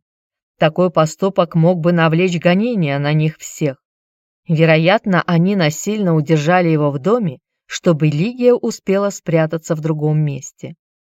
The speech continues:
Эта мысль принесла Хилону огромное облегчение. Если лигийский дракон не растерзал его при первом наскоке,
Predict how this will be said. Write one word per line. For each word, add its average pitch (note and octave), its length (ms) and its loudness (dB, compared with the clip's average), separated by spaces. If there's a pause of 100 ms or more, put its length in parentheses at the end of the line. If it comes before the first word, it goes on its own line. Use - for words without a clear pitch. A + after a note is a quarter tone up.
(400)
Эта D#3+ 300 2
мысль D#3 520 -2
принесла G#3+ 580 -2
Хилону D3+ 600 -2
огромное D3 640 -4
облегчение. C#3 800 -8 (960)
Если D#3 460 0
лигийский F3 640 0
дракон E3+ 520 0
не D#3+ 140 4
растерзал D#3+ 640 0
его F3+ 260 2
при D#3+ 180 0
первом F3+ 440 2
наскоке, D3 720 -2